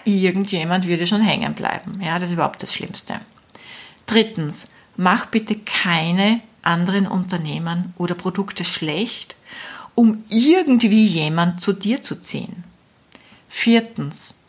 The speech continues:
ganz wichtig, bau bitte echte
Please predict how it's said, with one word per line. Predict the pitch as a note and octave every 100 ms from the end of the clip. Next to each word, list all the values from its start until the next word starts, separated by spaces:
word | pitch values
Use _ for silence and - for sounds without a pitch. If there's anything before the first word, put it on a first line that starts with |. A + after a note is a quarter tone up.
| _ _ _ _ _ _ _ -
ganz | F3+ F3+ A#3+ A3+ - -
wichtig, | F3+ F#3 A#3+ B3+ - - D#3+ D#3+ - _
bau | G3 E3+ F#3+ G#3+ G#3+ -
bitte | - G3 - - D3 - -
echte | F#3+ A3 - - - F#3 F#3